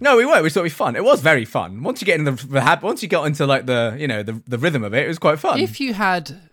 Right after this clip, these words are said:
Speaker 2: a dubby on a tandem, would you have
Speaker 1: It's a
Speaker 2: one?
Speaker 1: trippy.
Speaker 2: Well, no, 'cause you'd have one on each saddle. So that's a, that's a
Speaker 1: So is
Speaker 2: quado.
Speaker 1: it quado?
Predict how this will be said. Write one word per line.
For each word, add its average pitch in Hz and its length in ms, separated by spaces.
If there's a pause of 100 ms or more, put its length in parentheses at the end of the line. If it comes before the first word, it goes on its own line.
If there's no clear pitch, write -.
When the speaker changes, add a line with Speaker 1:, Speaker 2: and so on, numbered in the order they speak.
(840)
Speaker 2:
a 143 100
dubby 101 640 (360)
on 123 140
a - 20
tandem, 101 800 (460)
would 127 200
you 156 100
have 151 200
Speaker 1:
It's 143 100
a 165 40
Speaker 2:
one? 156 120
Speaker 1:
trippy. 143 400 (140)
Speaker 2:
Well, 180 140
no, 233 120
'cause 135 140
you'd 143 120
have 147 200
one 147 160
on 143 100
each 147 220
saddle. 208 460 (400)
So 165 100
that's 165 180
a, 143 60
that's 156 320
a 131 80
Speaker 1:
So 143 180
is - 100
Speaker 2:
quado. 104 60 (120)
Speaker 1:
it - 80 (580)
quado? 156 580